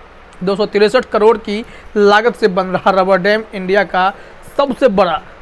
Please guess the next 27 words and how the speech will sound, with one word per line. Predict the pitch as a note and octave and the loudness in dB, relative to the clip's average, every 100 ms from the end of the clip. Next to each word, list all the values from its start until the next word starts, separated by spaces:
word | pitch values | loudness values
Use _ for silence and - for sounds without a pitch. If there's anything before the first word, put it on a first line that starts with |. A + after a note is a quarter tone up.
| - | -2
रबर | G#3+ A3 A3 | 0 4 4
डैम | F#3 F#3+ F3+ | 4 0 0
है। | G3 F#3+ - - - - - | 0 0 -4 -20 -20 -18 -6
मंगलवार | G3+ G#3 A3 G#3+ G#3+ | -2 4 4 4 2
को | G#3+ G#3 G#3 | 2 2 2
खुद | - G3+ | 2 -2
मुख्यमंत्री | G3 F#3 G3 F#3 F#3 G3+ G3 | -2 -6 -6 -8 -2 0 0
निरीक्षण | F#3 F3 G#3 | -2 -6 -6
करने | F#3+ G#3 G3+ | -4 -4 -4
पहुंचे | G3+ F#3+ F3+ G#3 | -6 -6 -2 -4
थे, | G3 G#3+ A#3+ | 0 0 0
तो | - - - | -4 -18 -4
जब | F#3+ G#3+ | 0 2
उन्होंने | G#3 G#3+ G#3 | 2 2 2
रबर | G3 G3 G3+ | 2 2 2
डैम | F#3+ F#3 F3+ | 2 0 -2
को | F#3 | -8
देखा | E3 G#3+ A3+ F#3+ G3+ | 0 2 2 0 0
और | - F#3 | -2 -8
जिस | F3 F3 - | -8 -10 -8
हिसाब | F3+ G#3+ F#3+ | 0 0 0
से | |
उसमें | F#3 F3+ F#3+ F3 | -4 -12 -12 -10
काम | - G3 F#3+ | -2 -2 -2
चल | E3+ A#3 A#3+ | -6 -2 2
रहा | G3+ F#3+ | 2 2
था, | - F#3 F#3+ | -2 -2 -2